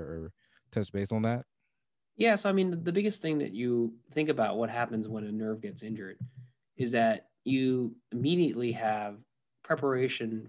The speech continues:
Speaker 2: for the nerve to regrow. Um, so you think about, you know, say, for example, we have a nice example of, uh, a neurotometic injury, uh, a Seddon three or a Sunderland five, and the nerve is cut.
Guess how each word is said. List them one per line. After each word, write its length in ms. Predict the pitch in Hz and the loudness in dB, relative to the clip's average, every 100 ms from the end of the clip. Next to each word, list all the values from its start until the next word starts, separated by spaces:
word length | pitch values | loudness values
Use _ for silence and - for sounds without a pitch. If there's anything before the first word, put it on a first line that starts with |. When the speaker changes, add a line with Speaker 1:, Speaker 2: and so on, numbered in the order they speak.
| - | -6
Speaker 2:
for 320 | 113 107 104 | 0 0 0
the 100 | 104 | -4
nerve 220 | 104 98 | -6 -6
to 100 | - | -8
regrow. 300 | 107 170 220 - _ _ _ _ _ - 123 - | -10 -2 -2 -4 _ _ _ _ _ -8 -8 -6
Um, 460 | 120 113 110 110 - | 0 2 0 -2 -8
so 480 | - 131 120 117 - | -2 6 6 6 0
you 120 | 127 | 0
think 180 | 139 135 | 2 2
about, 340 | 131 120 113 | 4 4 2
you 80 | 120 | -2
know, 120 | 110 - | -4 -6
say, 200 | - 156 | 0 2
for 100 | 143 | 2
example, 300 | 120 107 - | 2 0 0
we 60 | 107 | -2
have 120 | 104 | 0
a 40 | 110 | -2
nice 260 | 110 110 | -2 -4
example 480 | 107 107 101 104 107 | -4 -4 -6 -8 -8
of, 360 | 104 104 104 110 _ | -6 -6 -8 -16 _
uh, 260 | 107 101 101 104 | -12 -8 -10 -8
a 60 | |
neurotometic 760 | 107 107 107 104 - 107 101 95 | -4 -2 -2 -4 -6 -8 -8 -8
injury, 380 | 104 101 - - _ _ 113 | -10 -12 -16 -20 _ _ -8
uh, 240 | 101 98 - | -6 -6 -10
a 80 | - | -10
Seddon 400 | - 110 120 113 | 0 0 2 0
three 480 | 113 107 104 104 104 | -2 -4 -2 -4 -4
or 160 | 101 | -6
a 60 | 101 | -8
Sunderland 500 | - 101 104 107 113 - | -8 -8 -6 -10 -12 -8
five, 340 | 98 95 107 _ _ _ _ _ _ _ _ | -6 -6 -12 _ _ _ _ _ _ _ _
and 520 | 123 113 110 104 104 - _ _ _ _ _ _ _ - - | 2 4 4 2 0 -4 _ _ _ _ _ _ _ -10 2
the 120 | 123 | 6
nerve 200 | 123 113 | 6 6
is 100 | 110 | 2
cut. 260 | - - | 0 -4